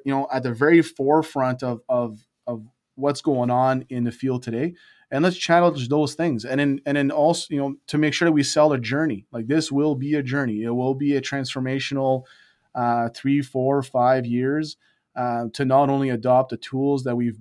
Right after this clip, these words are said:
that we've built, but also to be able to fully implement them and transform the culture. And we've seen the fruits of that already with, with certain of our clients, where they're speaking at a totally different wavelength, but also, like, the language is different in the field now,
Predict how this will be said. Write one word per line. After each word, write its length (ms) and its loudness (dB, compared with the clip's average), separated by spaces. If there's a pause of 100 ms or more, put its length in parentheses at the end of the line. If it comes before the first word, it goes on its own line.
that 120 -6
we've 220 -6
built, 340 0
but 160 0
also 440 2
to 160 -10
be 220 0
able 200 2
to 140 -10
fully 560 0 (320)
implement 560 2
them 360 0 (280)
and 260 -4
transform 640 -2
the 60 -4
culture. 520 -4 (360)
And 180 0
we've 180 4
seen 220 4
the 80 4
fruits 360 4
of 100 0
that 200 10
already 340 2
with, 260 0
with 260 -2
certain 320 -4
of 100 -4
our 120 0
clients, 440 -2
where 260 0
they're 280 4
speaking 520 -2
at 80 -2
a 60 -4
totally 520 0
different 480 -2 (640)
wavelength, 600 2
but 100 0
also, 280 2
like, 140 0
the 80 -4
language 720 2
is 140 -2
different 500 -4
in 140 -4
the 40 -4
field 440 -6
now, 360 -4